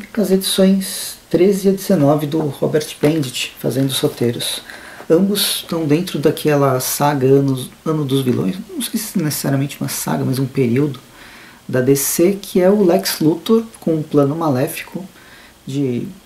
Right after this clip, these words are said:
destruição do universo. É um plano bem, bem, bem zoado,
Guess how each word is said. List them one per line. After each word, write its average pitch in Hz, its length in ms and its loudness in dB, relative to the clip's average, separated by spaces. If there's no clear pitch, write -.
destruição 156 680 -8
do 147 80 -4
universo. 135 580 -4
É - 40 -2
um 403 40 -6
plano 214 300 2
bem, 127 500 -4
bem, 139 120 -4
bem 156 360 0
zoado, 127 480 -4